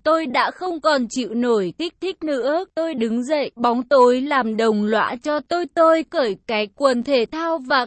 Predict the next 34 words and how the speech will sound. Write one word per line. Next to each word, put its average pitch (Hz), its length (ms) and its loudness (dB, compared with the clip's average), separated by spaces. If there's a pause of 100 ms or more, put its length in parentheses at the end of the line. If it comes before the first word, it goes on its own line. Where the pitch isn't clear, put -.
cả 240 240 0
quần 226 260 -2
con. 294 440 0 (440)
Cúi 269 220 -2 (120)
xuống 262 280 0
tôi 311 380 2 (100)
cầm 254 220 -2
lấy 240 260 0
một 311 320 -2
bên 311 300 2
chân 339 320 -2
của 262 220 -2
Trâm, 311 460 0
tuột 269 320 -4
hẳn 240 280 -4
hai 302 340 -4
chiếc 370 200 -6 (100)
quần 226 340 0
vẫn 247 280 -4
còn 294 360 0
vướng 240 280 -2
ở 269 260 0
mắt 262 340 -2
cá 247 280 -2
của 302 160 -4
một 233 280 -2
bên 294 300 0
chân. 330 540 0
Trâm 302 500 -2
lúc 320 360 -4
này 240 400 -4
như 269 320 -4
người 277 320 2 (140)
say, 320 420 -4